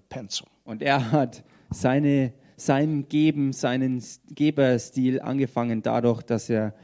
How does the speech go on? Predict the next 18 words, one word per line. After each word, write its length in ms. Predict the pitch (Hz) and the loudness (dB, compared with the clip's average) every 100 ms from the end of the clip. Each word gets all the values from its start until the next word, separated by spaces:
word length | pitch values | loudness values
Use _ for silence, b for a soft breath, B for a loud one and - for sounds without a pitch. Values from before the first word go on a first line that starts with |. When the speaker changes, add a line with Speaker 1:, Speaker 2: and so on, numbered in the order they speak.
| b | b
Speaker 2:
am 140 | - 104 | -8 -4
Anfang 520 | 131 143 - 123 113 | -2 -2 -2 -4 0
nur 300 | 135 143 147 | 4 4 2
einen 320 | 117 117 120 | -2 -6 -6
Bleistift 760 | 117 123 120 127 - 110 - - | -4 0 0 -2 -4 -6 -8 -12
in 140 | 113 | -8
den 160 | 104 101 | -6 -6
Korb 300 | 104 95 98 | -6 -6 -2
warf. 180 | 95 92 | -2 0
Speaker 1:
And 20 | |
he 240 | 214 277 | 4 4
and 160 | 233 202 | 4 2
Gloria 500 | 196 233 220 226 233 | 4 4 4 0 0
were 200 | 220 175 | 2 0
so 440 | 165 - 220 226 233 | 0 6 8 8 6
far 600 | - 233 220 226 240 240 | 4 4 6 6 4 2
in 300 | 202 190 185 | 0 0 2
debt. 600 | 175 190 226 254 - - | 2 2 0 -2 -4 -8